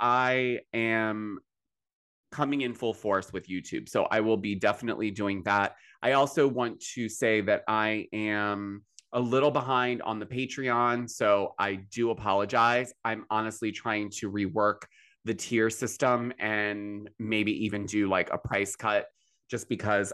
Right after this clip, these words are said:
um, I've just been doing some market research, and I'm, I'm still trying to understand Patreon as well. But it's not going away. I, I will be updating it very soon. I also have my, uh,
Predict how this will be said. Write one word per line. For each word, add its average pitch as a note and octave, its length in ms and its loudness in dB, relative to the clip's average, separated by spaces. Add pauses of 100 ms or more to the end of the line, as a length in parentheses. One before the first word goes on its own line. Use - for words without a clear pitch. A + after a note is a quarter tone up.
um, G2+ 520 0 (200)
I've A#2 140 2
just A#2 160 -4
been A2 140 -4
doing G#2+ 200 -4
some G#2+ 160 -8
market F#2 260 -4
research, F#2+ 420 -4
and G#2 140 -2
I'm, G2+ 280 -2
I'm G#2+ 140 -2
still G2+ 200 -2
trying G#2 200 -2
to D#2 60 -2
understand G2 600 -4
Patreon F#2+ 720 -2 (460)
as G2+ 220 -2
well. G2 480 2 (100)
But C#3+ 420 2 (840)
it's - 120 -12
not C3 220 2
going C#3 240 0
away. G#2 440 2
I, G#2 360 0
I G#2 120 0
will G#2 500 0 (240)
be G#2 440 -6 (140)
updating G#2 480 -2
it G2+ 140 -6
very G2 260 -2
soon. B2 640 -2 (320)
I C3+ 120 4
also B2+ 800 4
have A2 540 0
my, G2 720 -2 (140)
uh, F#2+ 320 2